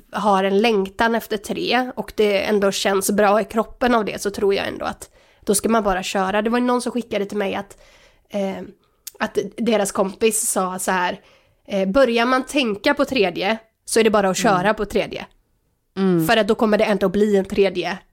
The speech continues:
Speaker 1: lite längre fram. Alltså,
Speaker 2: Ja,
Speaker 1: om man
Speaker 2: förr eller
Speaker 1: kan då
Speaker 2: senare.
Speaker 1: få ett tredje.
Speaker 2: Ja.
Speaker 1: Ja, <laughs> exakt.
Speaker 2: Exakt.
Speaker 1: Det är ingen
Speaker 2: Ja,
Speaker 1: idé
Speaker 2: jag
Speaker 1: att
Speaker 2: tror också
Speaker 1: vänta,
Speaker 2: det.
Speaker 1: typ.
Speaker 2: För jag tror att det är svårt att släppa en sån grej. Alltså, det är ändå liksom, ja,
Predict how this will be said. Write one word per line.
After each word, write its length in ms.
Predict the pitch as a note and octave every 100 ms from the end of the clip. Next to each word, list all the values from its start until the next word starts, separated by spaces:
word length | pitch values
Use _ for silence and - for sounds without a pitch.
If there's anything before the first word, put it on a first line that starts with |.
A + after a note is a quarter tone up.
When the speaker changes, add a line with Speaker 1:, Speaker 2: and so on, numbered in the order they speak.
| _ -
Speaker 1:
lite 220 | A3 G3+
längre 280 | F#3+ F3+ G3+
fram. 320 | G#3+ G3 -
Alltså, 200 | G#3 -
Speaker 2:
Ja, 100 | F3
Speaker 1:
om 60 | E3
man 120 | F#3+
Speaker 2:
förr 60 |
eller 100 | F#3
Speaker 1:
kan 180 | G3 G3
då 60 | F#3+
Speaker 2:
senare. 240 | E3+ E3
Speaker 1:
få 40 | G3
ett 120 | G#3
tredje. 140 | G#3+ -
Speaker 2:
Ja. 160 | A3 A3+ - - _
Speaker 1:
Ja, 80 | C#4
<laughs> 0 |
exakt. 340 | C4 C4 G#3
Speaker 2:
Exakt. 500 | F3 - D#3+ D3+ -
Speaker 1:
Det 80 | C#4
är 20 |
ingen 140 | C4 A#3
Speaker 2:
Ja, 60 |
Speaker 1:
idé 80 | G#3
Speaker 2:
jag 80 | G3+
Speaker 1:
att 60 | G3+
Speaker 2:
tror 120 | F#3+
också 220 | - G3
Speaker 1:
vänta, 60 | F3+
Speaker 2:
det. 80 | D#3
Speaker 1:
typ. 400 | - - - D4 B3 B3+ - _ -
Speaker 2:
För 60 |
jag 60 | G3+
tror 120 | G#3
att 60 | G#3
det 60 |
är 260 | G3+ - -
svårt 320 | - G#3 G3+
att 60 | G3
släppa 1160 | - - - G3+ - - _ _ _ _ G3+
en 180 | F#3+ F3
sån 340 | - D3+ D3 C#3+
grej. 280 | E3 -
Alltså, 160 | - E3
det 80 | F3+
är 20 |
ändå 160 | F3 D#3+
liksom, 460 | D#3 - D3 C#3+ - - _ _ _
ja, 180 | E3+